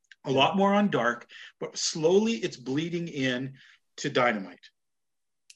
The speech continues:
And it's just on the tip of it now, making an, a big appearance. He just had little stuff.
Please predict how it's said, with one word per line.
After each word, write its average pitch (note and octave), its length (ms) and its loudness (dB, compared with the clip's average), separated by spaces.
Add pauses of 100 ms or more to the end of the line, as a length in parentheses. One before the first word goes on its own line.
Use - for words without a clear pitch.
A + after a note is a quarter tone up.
(340)
And B2 100 0
it's D3 140 -4
just G3+ 240 -2
on F#3+ 100 2
the F3+ 80 0
tip - 200 -2
of D3 120 -6
it D#3 100 -4
now, C3 180 -4
making B2+ 300 -6
an, B2 200 -10 (100)
a A#2 80 -10
big C#3+ 220 -4
appearance. A2+ 400 -4
He C#3 80 -10
just D3 160 -8
had D#3 140 -4
little D3 200 0
stuff. - 340 -10